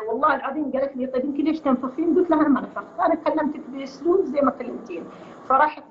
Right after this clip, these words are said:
قفلت الخط بشدة بوجهي. بعدين أنا بصراحة، يعني، تغاضيت عن الموضوع. آه، في نهاية الدوام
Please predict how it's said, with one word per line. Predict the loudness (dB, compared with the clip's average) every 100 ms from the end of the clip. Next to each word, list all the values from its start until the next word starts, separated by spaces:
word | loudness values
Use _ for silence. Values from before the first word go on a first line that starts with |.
| -4
قفلت | -4 -2 -4 -2 0 -2
الخط | -2 -4 -4 -6 -20 -20
بشدة | -6 -4 0 0
بوجهي. | 2 0 -2 -16 -20 -20 -20 -20 -20 -20 -6
بعدين | 0 2 4 4
أنا | 4 2
بصراحة، | 2 0 0 0
يعني، | -2 -2
تغاضيت | -2 2 2 2
عن | 0
الموضوع. | -2 -2 -2 2 2 2 -4 -14 -2
آه، | 4 6 6
في | 2 -2
نهاية | 0 2 2 0
الدوام | 0 4 4 4 2